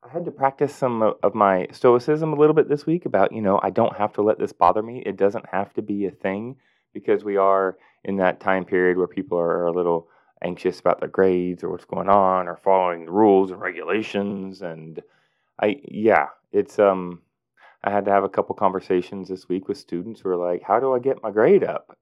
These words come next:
And it was like, "Dude, you have a seventy-two.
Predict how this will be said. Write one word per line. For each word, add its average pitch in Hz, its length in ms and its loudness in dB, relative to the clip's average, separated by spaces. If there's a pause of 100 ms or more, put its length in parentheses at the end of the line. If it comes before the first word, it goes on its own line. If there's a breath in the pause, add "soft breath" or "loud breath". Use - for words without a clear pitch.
And 87 240 -14
it 87 120 -12
was 87 240 -12
like, 85 340 -2 (600)
"Dude, 98 420 0 (420)
you 101 120 -4
have 113 140 2
a 98 60 -2
seventy-two. 95 920 -4